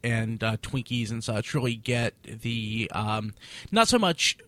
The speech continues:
a bad rap because of the food itself, but because of the impression of the people that normally consume it.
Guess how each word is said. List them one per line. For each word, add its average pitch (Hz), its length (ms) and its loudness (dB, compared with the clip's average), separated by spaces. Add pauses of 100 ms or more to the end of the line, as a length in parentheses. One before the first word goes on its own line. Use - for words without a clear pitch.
(160)
a - 80 0
bad 147 240 6
rap 135 300 4
because 123 640 0
of 117 520 -2 (260)
the 131 100 -4
food 120 320 0
itself, 110 540 -2
but - 240 -2
because 117 340 0
of 110 120 -12
the 107 420 -4 (480)
impression 131 640 0
of 113 100 -4
the - 80 -10
people 110 360 0
that - 140 -4
normally 110 540 -2 (320)
consume 123 460 0
it. 123 140 -4